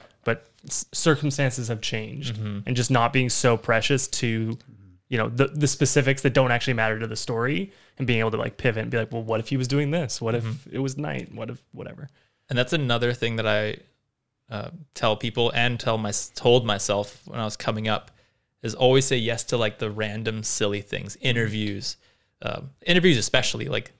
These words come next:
Speaker 2: they're not a sexy thing to shoot, you know, but there's so much learning to be had, um, for each one. Lighting, just, uh, set deck, like, quick thinking on your feet.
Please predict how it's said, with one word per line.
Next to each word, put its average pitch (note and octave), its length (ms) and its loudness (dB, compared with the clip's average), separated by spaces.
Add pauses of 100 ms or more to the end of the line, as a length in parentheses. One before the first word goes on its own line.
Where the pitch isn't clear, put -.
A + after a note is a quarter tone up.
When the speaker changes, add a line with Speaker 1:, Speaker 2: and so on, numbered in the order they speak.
(120)
Speaker 2:
they're A#2+ 100 -4
not B2 220 0
a C#3+ 60 -4
sexy A#2+ 420 -4
thing A#2 400 -6
to A#2+ 100 -12
shoot, B2 380 -4 (480)
you A2+ 80 -8
know, A2+ 160 -4 (400)
but - 140 0
there's A#2 120 2
so C3 180 6
much C#3 180 4
learning A#2 400 2
to A2 60 -6
be A#2 100 -8
had, G#2+ 420 -2 (440)
um, - 440 -10 (200)
for - 120 -16
each A#2+ 240 -4
one. G#2 240 -6 (300)
Lighting, A2 600 2 (680)
just, - 180 -4 (460)
uh, - 320 -6
set - 480 -4
deck, - 420 -4
like, B2+ 300 -8 (720)
quick - 400 -2 (180)
thinking B2+ 320 -2
on A#2+ 80 -2
your A#2+ 80 -4
feet. A#2 460 -6